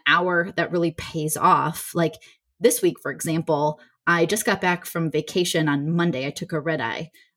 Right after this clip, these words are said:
I was not feeling up to writing a blog then. So I wrote it yesterday, but I had the topic. I knew what I was gonna do. It turned out different than necessarily what I thought.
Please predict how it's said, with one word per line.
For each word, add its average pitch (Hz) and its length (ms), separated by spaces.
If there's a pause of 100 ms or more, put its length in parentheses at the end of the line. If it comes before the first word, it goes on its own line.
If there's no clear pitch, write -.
I 165 60
was 165 180
not 220 340
feeling 175 260
up 165 140
to 156 100
writing 147 300
a 143 40
blog 139 480 (180)
then. 143 300
So 165 140
I 165 60
wrote 190 220
it 196 100
yesterday, 165 680
but 175 140 (120)
I 160 100
had 151 240
the 233 80
topic. 233 520 (340)
I 151 100
knew 143 280
what 208 100
I 214 100
was 226 160
gonna 240 240
do. 185 400 (340)
It 208 140
turned 359 200
out 254 240
different 240 480
than 185 200
necessarily 185 640
what 170 160
I 160 140
thought. 185 300